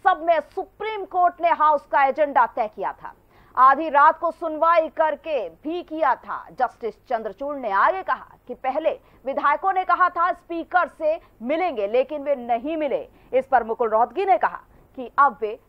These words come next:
नहीं मिलना चाहते। विधायक कह चुके हैं कि इस्तीफा स्वीकार हो, नहीं तो हमें अयोग्य करार दें, हम हाउस में नहीं आएंगे।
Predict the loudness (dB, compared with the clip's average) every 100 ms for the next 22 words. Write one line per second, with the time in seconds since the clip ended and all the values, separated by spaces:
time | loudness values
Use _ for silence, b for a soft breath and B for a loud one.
0 | -14 -8 -6 -4 -4 -4 -6 -8 -10 -18
1 | -20 -20 b b -4 0 4 4 4 0
2 | -4 -6 -4 -2 -2 -6 -6 -8 -8 -8
3 | -8 -2 -2 -2 -8 -2 2 4 2 -2
4 | -2 -4 -4 -2 0 0 -2 -6 b 0
5 | 4 6 4 2 2 4 4 0 -8 b
6 | b 0 2 8 6 6 2 0 2 0
7 | -2 -6